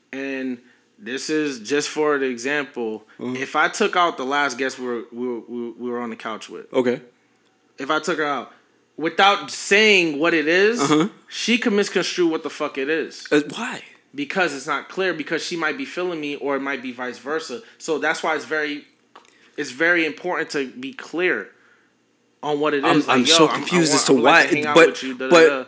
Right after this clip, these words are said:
Speaker 1: That's what
Speaker 2: the,
Speaker 1: it
Speaker 2: but
Speaker 1: is.
Speaker 2: you're telling me that they're not the same.
Speaker 1: I'm telling you it's not the same in the sense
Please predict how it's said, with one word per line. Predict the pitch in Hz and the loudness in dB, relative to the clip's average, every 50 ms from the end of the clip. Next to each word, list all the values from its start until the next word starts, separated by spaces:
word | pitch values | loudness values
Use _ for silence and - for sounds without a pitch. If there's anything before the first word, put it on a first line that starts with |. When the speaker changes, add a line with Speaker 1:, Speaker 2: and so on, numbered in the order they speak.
| - - | -14 -18
Speaker 1:
That's | - 139 - | -6 2 4
what | 208 - - | 4 8 10
Speaker 2:
the, | 190 190 175 156 | 10 10 10 10
Speaker 1:
it | |
Speaker 2:
but | 151 180 - | 6 4 6
Speaker 1:
is. | - | 6
Speaker 2:
you're | 202 185 | 4 4
telling | - - 202 208 208 208 202 | 4 2 2 4 4 4 6
me | 190 180 175 | 6 6 6
that | 175 170 165 175 | 6 6 6 6
they're | 175 165 | 6 6
not | 165 165 165 180 - | 6 4 4 2 0
the | - 156 | -2 -2
same. | - - 240 - - 196 196 - _ _ _ _ _ _ _ _ _ _ _ _ _ _ _ _ _ _ _ _ _ _ _ _ - | 0 0 -2 -4 -8 -10 -12 -14 _ _ _ _ _ _ _ _ _ _ _ _ _ _ _ _ _ _ _ _ _ _ _ _ -10
Speaker 1:
I'm | 147 160 | -8 -6
telling | 170 - 214 214 208 | -4 0 2 4 4
you | 196 | 4
it's | 180 175 | 2 2
not | 185 175 160 | 0 0 0
the | - 233 | -4 -8
same | - - 185 185 190 185 185 180 175 170 - | -6 -4 -2 -2 0 0 -2 -2 -4 -6 -6
in | - 170 165 | -6 -6 -6
the | 156 | -6
sense | 147 - - 170 170 160 - | -6 -4 -4 -4 -4 -6 -8